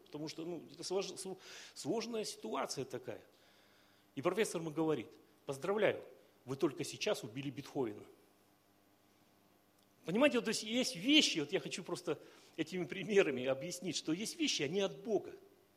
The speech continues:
Это его компетенция. Ну вот Бог дал, и с-,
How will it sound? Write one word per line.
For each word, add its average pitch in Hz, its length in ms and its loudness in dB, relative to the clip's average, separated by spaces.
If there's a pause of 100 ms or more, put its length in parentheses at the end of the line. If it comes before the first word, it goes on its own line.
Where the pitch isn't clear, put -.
(200)
Это 139 160 -6
его 208 200 0
компетенция. - 760 -6 (1300)
Ну 196 80 0
вот 208 100 -8
Бог 240 340 6
дал, 294 360 6 (640)
и 254 80 -2
с-, - 120 -6